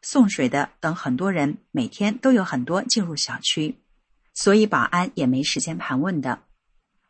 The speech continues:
当然，每个城市具体情况不一样，建议要进入一个陌生小区发资料前，先去观察一下情况再去。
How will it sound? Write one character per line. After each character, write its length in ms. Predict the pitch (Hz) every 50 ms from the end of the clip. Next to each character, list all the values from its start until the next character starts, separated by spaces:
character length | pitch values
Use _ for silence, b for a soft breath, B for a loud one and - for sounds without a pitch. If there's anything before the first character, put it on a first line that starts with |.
| _ _ _ _ _ _
当 160 | - 294 285
然， 220 | 262 233 233 247 -
每 180 | - 190 156
个 60 | 143 -
城 220 | - - 214 190
市 260 | - - 220 196 170
具 160 | - - -
体 140 | 247 185 147
情 200 | - - - 139
况 300 | 151 - - 185 143 139
不 140 | - - 214
一 160 | 160 131 127
样， 260 | 156 165 147 131 - - _ _ _ _ _ _ _ _ _ b b b b b b b b
建 220 | - - 320 302
议 80 | 285 254
要 160 | 240 233 214
进 180 | 214 - 277 262
入 140 | 240 226 214
一 80 | 202
个 140 | 214 220 220
陌 180 | 240 254 208 202
生 200 | - - 262 262
小 200 | - 180 135 127
区 320 | - - 196 175 - -
发 140 | - 175 170
资 120 | 170 - 202
料 160 | 190 160 147
前， 380 | - - - 143 135 147 156 - _ _
先 260 | - - - 240 226
去 200 | 240 - - 190
观 200 | - - 220 220
察 160 | 208 - - 147
一 60 | 160
下 160 | - - -
情 260 | 160 - - 131 139
况 300 | - - 247 233 170 151
再 180 | - 165 139 123
去。 360 | 120 - - - 127 - -